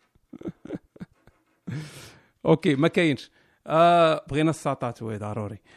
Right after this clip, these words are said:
آم، عندي لكم واحد، آه، الخبر، آه، ما عرفتش واش زوين ولا خايب. آه، لأن صافي سالت السهرة. الأخ اللي ربح هو مول الهمزة غنتصل بك.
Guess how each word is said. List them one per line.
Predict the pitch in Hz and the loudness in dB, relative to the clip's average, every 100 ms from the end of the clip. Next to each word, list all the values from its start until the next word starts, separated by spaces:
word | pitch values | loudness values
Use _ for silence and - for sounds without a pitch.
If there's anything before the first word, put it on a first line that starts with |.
| _ _ _ _ _ _ _ _ _ - | _ _ _ _ _ _ _ _ _ 0
آم، | 160 185 196 196 196 196 190 196 - _ _ _ _ - _ - | 6 8 8 8 8 8 6 2 -4 _ _ _ _ -20 _ -2
عندي | 135 196 208 240 | 2 2 4 2
لكم | 233 233 220 | 2 2 2
واحد، | 185 160 - 202 | 2 -2 0 4
آه، | 202 196 | 6 6
الخبر، | 165 - 190 196 180 175 160 | 4 4 4 6 4 2 4
آه، | 151 143 139 | 4 4 4
ما | 135 | 2
عرفتش | 156 165 - | 0 0 2
واش | 170 143 | 2 2
زوين | 127 175 160 | 2 4 4
ولا | 156 | 2
خايب. | 151 160 190 190 _ _ _ - | 2 0 0 -2 _ _ _ -2
آه، | 143 147 147 143 143 143 151 - | 2 4 2 2 0 -2 -4 -4
لأن | 143 139 | -2 0
صافي | 135 139 - 120 | -2 -4 -4 -4
سالت | 139 131 123 | -2 -2 -4
السهرة. | - 117 117 143 147 123 | -6 -4 -2 -4 -4 -8
الأخ | 131 135 139 | -6 -6 -2
اللي | 127 | 0
ربح | 120 120 127 | 0 0 2
هو | 123 | 2
مول | 120 117 | 2 0
الهمزة | 110 117 117 | -2 -4 -6
غنتصل | 113 113 - 117 143 | -6 -8 -10 -12 -10
بك. | 120 151 - - | -2 -2 -2 -14